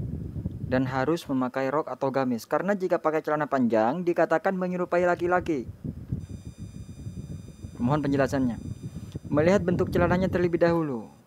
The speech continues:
Bila celana tersebut model celana yang khusus atau kebanyakan dipakai pada kalangan wanita, maka tidak terjadi tasyabuh. Misal celana yang borju itu, yang, yang, yang, yang, yang,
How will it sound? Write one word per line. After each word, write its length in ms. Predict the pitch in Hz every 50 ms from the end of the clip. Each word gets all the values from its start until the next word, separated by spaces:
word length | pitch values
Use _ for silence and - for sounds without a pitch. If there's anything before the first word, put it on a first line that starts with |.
| _ -
Bila 320 | 120 135 151 160 165 160
celana 320 | 165 - 170 165 165 170 165
tersebut 480 | - 160 156 - 160 147 160 160 151
model 320 | 165 170 170 165 165 156 156
celana 400 | - 160 151 151 147 147 143 139
yang 160 | 135 131 131
khusus 400 | - - 170 160 - 160 139 -
atau 240 | - 123 120 135 127
kebanyakan 560 | - 135 135 135 139 143 143 - 143 135 127
dipakai 400 | 123 - 123 120 - 120 120 -
pada 240 | - 120 120 117 120
kalangan 560 | - - 123 120 120 120 120 120 120 117 117
wanita, 400 | 113 107 107 107 104 - 107 120
maka 240 | 139 143 143 - 160
tidak 320 | 160 180 170 170 151 -
terjadi 320 | - 151 151 160 156 160 160
tasyabuh. 400 | 151 175 170 143 135 120 - - _ - - _ _ _ _ - - - _ - - - _ - - - - -
Misal 240 | 120 113 143 143 143
celana 480 | 135 135 131 127 127 123 127 123 123 120
yang 480 | 120 120 117 117 117 113 110 101 - - - - - - - - - - - _ _ _ - - _ _ _ _ _ _ -
borju 520 | 110 120 127 123 117 110 117 120 117 113
itu, 160 | 107 117 120
yang, 360 | 117 113 110 110 110 107 107 107
yang, 240 | 107 107 104 104 104
yang, 180 | 104 101 101 101 101
yang, 160 | 101 101 101
yang, 180 | 104 104 107